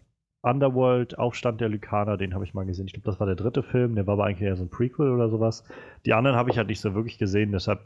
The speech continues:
kann ich irgendwie schwer einschätzen. Ich weiß bloß, jetzt dieses Jahr kommt, glaub ich, der fünfte ins Kino. Ende des Jahres irgendwann. Ähm, also keine Ahnung, ich weiß, wollte das nur mal so reinwerfen. Ist das irgendwie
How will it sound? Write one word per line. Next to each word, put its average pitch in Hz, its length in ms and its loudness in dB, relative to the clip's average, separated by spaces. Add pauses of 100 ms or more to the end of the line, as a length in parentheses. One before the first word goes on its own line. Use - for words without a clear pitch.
(160)
kann 107 160 0
ich 107 120 -4
irgendwie 101 180 -4
schwer 95 220 2
einschätzen. 104 420 -2
Ich 87 80 -6
weiß 104 160 2
bloß, 104 160 -4
jetzt - 240 -4
dieses 107 240 0
Jahr 107 140 2
kommt, 104 180 -2
glaub 95 140 0
ich, 90 100 -6
der 95 340 0 (280)
fünfte 90 580 -6
ins 87 340 -8
Kino. 87 560 -6 (680)
Ende 92 260 2
des 87 200 0
Jahres 87 340 0
irgendwann. 87 460 -4 (400)
Ähm, 87 460 0 (1200)
also 117 220 4
keine 135 180 2
Ahnung, 139 180 0
ich - 80 -8
weiß, 123 300 -2
wollte 120 160 0
das 110 80 -6
nur 123 80 -4
mal 117 100 0
so 107 80 -2
reinwerfen. 107 540 -2
Ist 101 140 -10
das 104 100 -8
irgendwie 107 440 -4